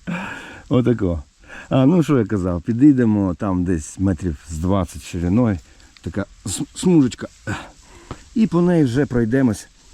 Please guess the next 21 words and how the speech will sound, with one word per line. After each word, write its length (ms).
Ми 180
машину 440
там, 240
а, 280
нижче 440
залишили. 580
Пройдемось, 440
подивимось, 500
може 240
там 200
щось 260
є. 100
Ну, 180
три 140
опенька, 460
отако. 440
Ха. 120
Ну, 180
хотіли 320
поїхати 460
подивитися. 640